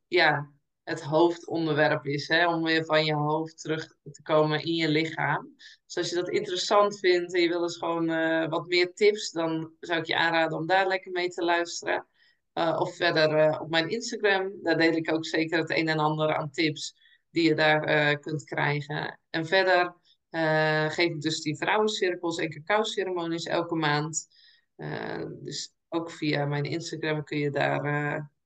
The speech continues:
de, de kaartjes daarvoor vinden. En de één-op-één sessies en trajecten die ik geef. Nou, één-op-één sessies, dat is net als wat ik met jou heb gedaan. Eh, dat is echt gericht op, ja, we, we doen dan voorafgaand een, eh, eh, de cacao drinken.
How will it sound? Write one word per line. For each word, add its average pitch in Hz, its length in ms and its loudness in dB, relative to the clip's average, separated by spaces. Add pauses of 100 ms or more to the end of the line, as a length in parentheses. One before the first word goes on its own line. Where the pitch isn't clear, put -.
(100)
de, 147 520 -2
de 156 140 -2
kaartjes 160 420 -2
daarvoor 151 320 -2
vinden. 151 520 -4 (440)
En 185 120 -2
de 175 60 2
één-op-één 180 560 4
sessies 170 400 -2
en 156 180 -2
trajecten 165 540 0
die 156 160 -2
ik 151 100 -16
geef. 147 520 0
Nou, 156 300 0
één-op-één 185 440 0
sessies, 185 400 -4
dat 165 160 -10
is 160 100 -12
net 170 200 -2
als 156 120 -12
wat 151 180 -10
ik 156 80 -20
met 151 180 -6
jou 196 240 0
heb 185 140 2
gedaan. 165 520 -4 (440)
Eh, 151 260 -2
dat 160 180 -6
is - 220 -12
echt 185 340 -2
gericht 165 440 -4
op, 156 260 -8 (140)
ja, 156 280 -2
we, 147 100 -4
we 151 260 -6
doen 160 180 -2
dan 151 180 -2
voorafgaand 151 720 -4
een, 143 300 -4
eh, 139 380 -4
eh, - 460 -10
de 143 140 -8
cacao 190 420 0
drinken. 190 680 -6